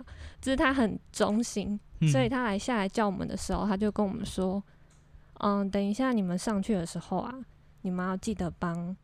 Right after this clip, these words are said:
Speaker 1: 那个霸凌的同学讲话，就是你们要帮他讲好话。”这样。所以后来我们就上去的时候，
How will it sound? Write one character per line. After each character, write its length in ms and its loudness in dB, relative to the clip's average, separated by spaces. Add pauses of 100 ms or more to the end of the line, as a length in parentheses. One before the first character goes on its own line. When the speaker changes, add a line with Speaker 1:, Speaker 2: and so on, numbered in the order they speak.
(240)
Speaker 1:
那 140 -2
个 300 -8
霸 160 2
凌 260 -4
的 100 -6
同 240 -2
学 180 -4
讲 240 -6
话， 220 0 (440)
就 100 -4
是 180 0
你 120 0
们 120 0
要 60 -2
帮 160 -2
他 80 0
讲 240 -4
好 160 -8
话。” 320 -8
这 120 -16
样。 40 -16 (960)
所 180 0
以 140 6
后 160 4
来 120 4
我 40 0
们 180 0
就 60 4
上 240 0
去 120 0
的 140 0
时 80 -4
候， 160 -4